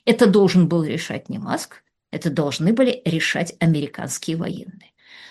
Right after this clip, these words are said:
Но вот у нас, наконец, выяснилось, кто виноват в том, что Украина не одержала победу и уже войска не входят во Владивосток.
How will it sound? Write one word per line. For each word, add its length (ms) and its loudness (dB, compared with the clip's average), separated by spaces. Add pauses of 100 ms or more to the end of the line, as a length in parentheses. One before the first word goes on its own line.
(100)
Но 140 6
вот 180 2
у 60 6
нас, 260 4
наконец, 720 0
выяснилось, 760 -4
кто 200 -8
виноват 420 -4
в 20 -20
том, 160 -6
что 220 -8
Украина 340 0
не 180 -2
одержала 480 -4
победу 460 -4
и 140 -2
уже 340 -6
войска 400 -6
не 100 -4
входят 460 -10
во 60 -12
Владивосток. 840 -12